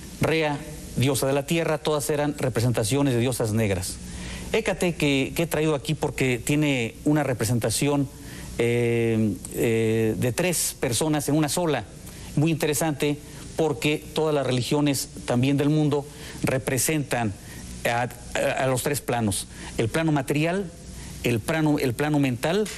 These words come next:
y el plano astral. Aquí Hécate tiene esas tres representaciones. Aquí tenemos a Hécate Trivia, que también es lo mismo, pero con otra i-, i-, imagen en donde un can tiene tres cabezas y está representando también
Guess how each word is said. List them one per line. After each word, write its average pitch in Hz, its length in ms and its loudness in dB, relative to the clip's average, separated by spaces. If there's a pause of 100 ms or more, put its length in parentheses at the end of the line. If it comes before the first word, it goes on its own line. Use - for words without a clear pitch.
(260)
y 120 100 2
el 113 80 2
plano 139 420 0
astral. 117 500 0 (360)
Aquí 123 360 -2
Hécate 165 480 -2 (300)
tiene 143 180 2
esas 139 220 0
tres - 320 -2 (340)
representaciones. 117 920 0 (340)
Aquí 147 160 0
tenemos 170 380 2
a 147 60 2
Hécate 147 360 -2
Trivia, 185 500 0 (280)
que 123 100 0
también 143 480 2 (100)
es 147 140 0
lo 156 120 2
mismo, 190 420 2
pero 131 260 0
con 127 220 2
otra 135 400 2
i-, 123 160 2
i-, 127 320 0
imagen 139 440 0 (280)
en 120 60 4
donde 123 640 2
un 147 200 2
can 156 340 0
tiene 143 240 2
tres 147 220 -2
cabezas 165 520 -2 (400)
y - 60 2
está 165 160 0
representando 139 640 0
también 165 420 2